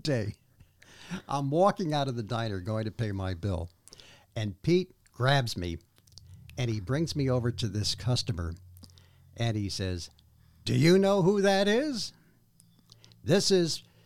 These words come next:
Pete Torriello, who does the traffic on ten ten Wins in the morning."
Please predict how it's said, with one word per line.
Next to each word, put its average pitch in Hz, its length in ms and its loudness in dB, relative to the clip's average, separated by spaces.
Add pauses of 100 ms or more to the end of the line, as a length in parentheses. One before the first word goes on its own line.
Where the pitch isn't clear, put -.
(280)
Pete 180 200 0
Torriello, 190 600 2
who 131 100 0
does 151 480 0 (300)
the 165 120 0
traffic 175 500 -2
on 127 300 -2
ten 180 240 4
ten 175 260 4
Wins 190 460 2
in 156 240 -2
the 147 80 2
morning." 143 440 0